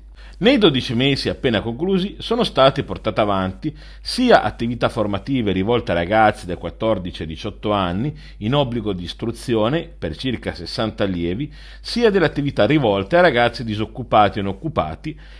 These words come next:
che rientrano nell'avviso skills di arpal Umbria finalizzato all'inserimento lavorativo, e sono state ben quarantadue gli allievi interessati. Tra le varie attività condotte dalla Bufalini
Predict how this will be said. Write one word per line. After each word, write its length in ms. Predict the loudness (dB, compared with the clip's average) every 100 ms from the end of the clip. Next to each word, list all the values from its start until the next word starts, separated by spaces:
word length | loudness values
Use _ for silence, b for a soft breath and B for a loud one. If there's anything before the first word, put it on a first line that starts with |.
| B
che 120 | 0
rientrano 600 | 4 4 2 2 2 2
nell'avviso 680 | 0 2 2 2 -2 -2 -4
skills 640 | -4 -4 0 0 0 -4
di 200 | -4 4
arpal 540 | 6 6 4 2 2 2
Umbria 420 | 0 0 0 -4
finalizzato 760 | -8 -6 -4 -4 -2 -4 -2 -2
all'inserimento 680 | -2 0 0 0 0 -2 -2
lavorativo, 640 | 0 0 -2 -6 -10 -12 b b b b
e 120 | -8
sono 180 | -2 0
state 380 | 2 4 2 2
ben 220 | 0 0
quarantadue 600 | 0 -2 -2 -2 -2 -4 -4
gli 140 | -2
allievi 320 | 0 2 2
interessati. 800 | 0 0 0 -2 -6 -8 -10 -14 -20 b b b b
Tra 160 | 4 6
le 120 | 8
varie 220 | 8 6
attività 400 | 4 -2 -2 -2
condotte 380 | 0 -2 -2 -2
dalla 200 | -2 -2
Bufalini 600 | -2 -2 0 2 0 -2